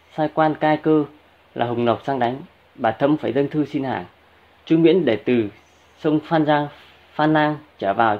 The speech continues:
cho vua Chiêm, còn từ sông Phan Lang trở ra lấy làm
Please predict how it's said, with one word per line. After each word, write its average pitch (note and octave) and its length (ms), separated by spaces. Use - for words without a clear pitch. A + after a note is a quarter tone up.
cho C#3 80
vua C#3 160
Chiêm, C#3+ 220
còn B2 140
từ B2+ 120
sông C#3+ 260
Phan D3 180
Lang D3 220
trở G2 140
ra B2+ 280
lấy C3 160
làm C3 180